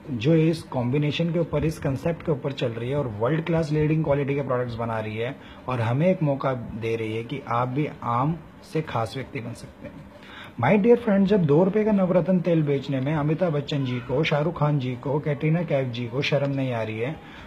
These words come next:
तो my dear friends, हमें इस concept में आने में क्यों शर्म आ रही है? दोस्तों, एक कहावत है ना, जिस,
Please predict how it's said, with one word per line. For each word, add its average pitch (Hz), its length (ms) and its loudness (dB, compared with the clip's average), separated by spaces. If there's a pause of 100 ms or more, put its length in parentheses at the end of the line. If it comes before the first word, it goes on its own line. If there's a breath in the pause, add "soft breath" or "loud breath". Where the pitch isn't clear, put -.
तो 147 80 -2
my 135 300 2
dear 190 140 4
friends, 151 360 -2
हमें 143 200 2
इस 185 140 -2
concept 147 480 -2
में 160 120 2
आने 139 160 0
में 147 120 -2
क्यों 139 140 -4
शर्म 120 340 -6
आ 117 40 -10
रही 120 80 -14
है? - 120 -20 (1600)
दोस्तों, 143 300 2
एक 196 100 -2
कहावत 147 360 4
है 160 100 4
ना, 170 160 2
जिस, 123 260 -2